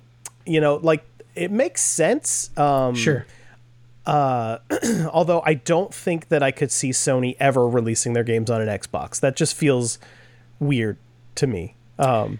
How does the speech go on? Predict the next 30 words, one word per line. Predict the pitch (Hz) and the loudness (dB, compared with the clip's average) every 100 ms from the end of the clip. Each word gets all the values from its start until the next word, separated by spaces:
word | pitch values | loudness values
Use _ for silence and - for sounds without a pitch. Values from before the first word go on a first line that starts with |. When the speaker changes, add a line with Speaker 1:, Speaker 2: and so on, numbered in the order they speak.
| - - | -14 -6
Speaker 2:
Sure. | - 156 - - _ _ _ _ - 151 | -4 -4 -6 -20 _ _ _ _ -4 2
Speaker 1:
yeah. | 127 110 226 | 2 2 0
Speaker 2:
Well, | 254 | 0
Speaker 1:
So | - 208 202 | 2 4 4
Speaker 2:
and | 220 - - _ _ _ - - | 2 -10 -20 _ _ _ -10 -4
I | - | 0
think | 254 226 | 2 4
you | 196 | 2
get | 220 | 2
into | 165 | 2
some | - 165 | 2 4
weird | 156 156 147 | 4 2 2
territory | 160 147 143 156 143 135 | 2 2 2 2 2 2
there | 143 135 | 2 0
as | 123 - | -2 0
well, | 143 135 | 0 0
right? | 127 131 - | 0 -2 -2
Like, | 143 135 - 151 | -2 -2 -6 -6
what, | 147 143 151 - | -4 -2 -2 0
what's | 165 160 - | 0 0 -2
the, | 160 156 151 151 143 117 - _ - - - - - - - - - - _ _ _ _ _ _ - | 0 2 2 2 0 -2 -8 _ -20 -20 -20 -20 -20 -20 -20 -20 -20 -20 _ _ _ _ _ _ 0
what's | 170 170 | 0 2
sort | 202 196 | 2 4
of | 180 | 4
the | 151 139 | 2 0
platform | - 156 151 - 170 156 131 | 0 0 0 0 0 2 0
requirement | - - 143 135 131 123 | -4 -4 -2 0 -2 -2
there? | 139 135 | -4 -4
Because, | 143 156 143 | -2 -2 0
like, | 139 131 | 0 -2